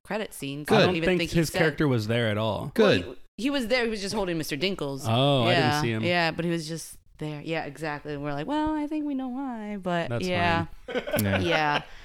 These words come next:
Speaker 1: But even, like, Cooper, who we love, or I love at least,
Speaker 3: Yeah.
Speaker 1: barely anything.
Speaker 2: Yeah.
Speaker 3: Well,
Speaker 1: Chanel
Speaker 3: Cooper and
Speaker 1: is
Speaker 3: his brother,
Speaker 1: there.
Speaker 3: they, they,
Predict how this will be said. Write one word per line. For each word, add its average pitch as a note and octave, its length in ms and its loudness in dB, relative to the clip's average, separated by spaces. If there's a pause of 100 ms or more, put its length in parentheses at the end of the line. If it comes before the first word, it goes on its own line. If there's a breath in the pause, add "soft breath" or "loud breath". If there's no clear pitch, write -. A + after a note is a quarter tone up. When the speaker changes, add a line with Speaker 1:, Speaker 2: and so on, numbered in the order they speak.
(120 loud breath)
Speaker 1:
But - 120 -4
even, C4+ 280 0
like, B3 240 0
Cooper, G3+ 480 0
who G3 100 -2
we G3 140 0
love, E3 460 0
or C#3 100 -2
I D#3+ 140 2
love C3+ 240 -2
at C#3+ 120 -4
least, D3 420 -6 (400 soft breath)
Speaker 3:
Yeah. G#2 180 2
Speaker 1:
barely F#3 340 0
anything. E3+ 580 -4 (300 soft breath)
Speaker 2:
Yeah. A#2 320 2 (180)
Speaker 3:
Well, G#3 100 4
Speaker 1:
Chanel G3+ 200 2
Speaker 3:
Cooper F3 140 8
and E3 140 6
Speaker 1:
is D#3+ 80 0
Speaker 3:
his - 40 -6
brother, G2+ 280 4
Speaker 1:
there. G#2+ 220 2
Speaker 3:
they, G#2 260 2
they, G2+ 140 -8